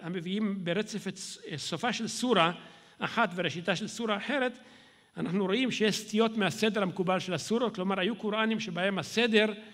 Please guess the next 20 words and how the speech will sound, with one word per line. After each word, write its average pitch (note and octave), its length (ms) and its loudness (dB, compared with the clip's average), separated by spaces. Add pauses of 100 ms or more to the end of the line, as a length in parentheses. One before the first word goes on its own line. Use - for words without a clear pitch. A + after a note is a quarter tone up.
(200)
הוא G3 120 0
לא A#3+ 460 4 (120)
זהה F#3 340 2
לזה F#3+ 240 2
שאנחנו F3+ 260 -2
מכירים F#3 380 0
אותו F#3 300 0 (420)
בקודקס F3 580 -6
העות'מאני. D3+ 500 -6 (680)
יש B3+ 200 -2
אפוא B3 380 0 (1120)
עדויות G3 380 -2
לכך G#3 360 0 (160)
שלאחר F3+ 480 -2
תקופת G3+ 340 -4
עות'מאן G#3 400 0
היו F#3+ 200 2
הדברים F3+ 320 2
מורכבים F#3+ 480 -2
יותר A3+ 200 -8